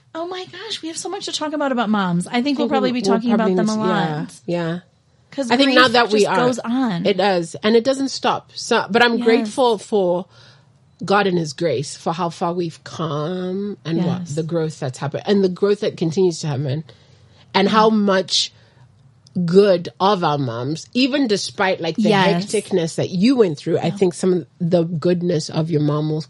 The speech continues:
Speaker 2: come through in your own mothering.
Speaker 1: Oh, yeah. M-, I mean, my mom,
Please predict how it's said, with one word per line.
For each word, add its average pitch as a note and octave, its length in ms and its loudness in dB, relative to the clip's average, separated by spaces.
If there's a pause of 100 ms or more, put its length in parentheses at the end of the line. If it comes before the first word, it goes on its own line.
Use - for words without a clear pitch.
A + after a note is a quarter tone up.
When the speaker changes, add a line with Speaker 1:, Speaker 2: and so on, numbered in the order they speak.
Speaker 2:
come F3 240 -2
through G#3+ 360 -2
in F3 160 0
your F3 160 -2
own D#3+ 240 -2
mothering. C#3 440 -4 (220)
Speaker 1:
Oh, D4+ 140 4
yeah. A#3 160 2
M-, A#3 200 -4
I D4 80 4
mean, D4+ 160 4
my D4+ 200 2
mom, D#4+ 560 0